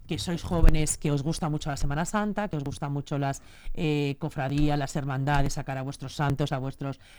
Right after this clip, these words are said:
eh, a, a vuestras vírgenes, que, que lo lleváis mamao, ¿no? Yo creo que esto es, es una cosa que, que, que se interioriza, ¿no? Que, que todavía,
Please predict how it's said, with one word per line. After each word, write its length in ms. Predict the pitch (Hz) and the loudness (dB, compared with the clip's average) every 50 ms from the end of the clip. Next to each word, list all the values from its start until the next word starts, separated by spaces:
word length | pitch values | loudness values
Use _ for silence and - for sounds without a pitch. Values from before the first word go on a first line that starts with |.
| - - | -12 -6
eh, 240 | - 160 160 151 139 - | -2 0 0 0 0 0
a, 60 | 160 | -2
a 180 | 156 - 160 160 | -2 -2 -2 -2
vuestras 300 | 156 - - 156 147 131 | -2 -2 -2 -4 -2 0
vírgenes, 560 | 170 175 - - - 170 160 160 160 160 - - - - - - - - | 0 0 0 0 2 4 4 4 4 2 0 -8 -16 -16 -16 -16 -10 -4
que, 280 | - 180 165 156 - 156 | -2 0 0 0 -2 -2
que 180 | - 175 160 165 | -2 0 2 4
lo 100 | 165 170 | 4 4
lleváis 340 | 165 170 170 185 220 233 226 | 4 4 4 2 2 0 0
mamao, 400 | 226 180 170 175 165 156 143 139 | -2 0 0 0 0 0 0 2
¿no? 100 | 156 160 | 6 10
Yo 140 | 175 156 156 | 10 10 12
creo 140 | 165 170 165 | 10 6 6
que 80 | 185 | 4
esto 260 | 175 - - - 175 | 0 0 4 4 6
es, 260 | 170 165 170 170 - - - - - - | 8 8 6 4 2 -2 -14 -14 -10 -8
es 120 | 175 - | -4 -2
una 160 | 185 180 170 156 | 0 0 0 0
cosa 280 | 180 - - 180 175 | -2 -2 -2 -2 -2
que, 180 | - 165 147 - - | -2 -2 -4 -4 -4
que, 300 | - 160 147 143 143 - - | -4 -2 -2 0 -2 -4 -4
que 500 | 160 147 135 139 139 135 135 135 139 - - - - | -6 -6 -6 -4 -4 -4 -2 -2 -4 -4 -8 -10 -6
se 160 | - - 165 | 0 2 2
interioriza, 720 | 160 143 160 151 143 143 139 139 151 160 - - 135 139 | 2 4 2 0 0 0 0 0 0 -2 -2 -6 -8 -6
¿no? 160 | 151 165 180 | -4 -6 -6
Que, 200 | - - 147 139 - - - - - - - | -4 -4 -6 -6 -6 -12 -16 -20 -16 -8 -2
que 120 | 190 180 | -2 0
todavía, 600 | - 165 160 156 156 156 175 190 202 202 208 214 | 2 2 4 4 8 8 8 8 8 6 4 2